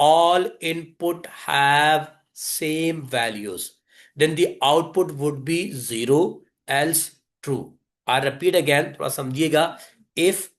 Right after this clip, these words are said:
all inputs value are same, output would be zero and else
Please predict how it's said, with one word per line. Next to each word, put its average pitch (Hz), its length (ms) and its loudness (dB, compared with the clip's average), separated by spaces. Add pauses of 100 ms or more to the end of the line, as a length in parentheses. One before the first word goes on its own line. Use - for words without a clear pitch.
(280)
all 160 420 4
inputs 175 880 -2 (340)
value 151 640 0 (840)
are 151 520 4 (200)
same, 170 680 -4 (800)
output 156 540 -4 (400)
would 135 320 -6
be 170 300 -8 (600)
zero 127 380 -2 (1000)
and 165 420 2 (1300)
else 185 460 2